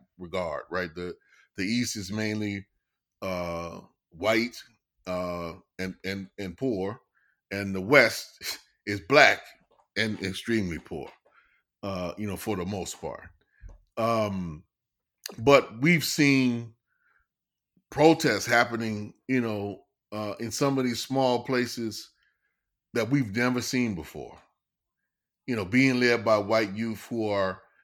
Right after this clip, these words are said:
standing, uh, raising their voice, you know, uh, uh, defending the humanity of a black man. We didn't see that in the nineteen sixties in Mississippi.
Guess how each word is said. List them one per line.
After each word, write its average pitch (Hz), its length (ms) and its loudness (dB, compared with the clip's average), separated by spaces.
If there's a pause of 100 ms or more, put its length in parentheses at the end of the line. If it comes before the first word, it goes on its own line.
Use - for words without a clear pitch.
(200)
standing, 117 840 4 (1120)
uh, 104 300 -4
raising 135 560 6
their 110 160 -2
voice, 101 800 -2 (1800)
you 131 80 -2
know, 110 320 -2
uh, 110 220 -2 (140)
uh, 104 380 -6 (120)
defending 120 800 4
the 110 100 0
humanity 113 680 0
of 98 120 -2
a 95 60 -4
black 107 400 0
man. 71 280 -10 (1160)
We 127 120 2
didn't 151 200 6
see 127 160 0
that 98 260 0 (120)
in 104 120 -4
the 95 80 -4
nineteen 90 440 -4
sixties 78 460 -8
in 78 120 -10
Mississippi. 73 640 -14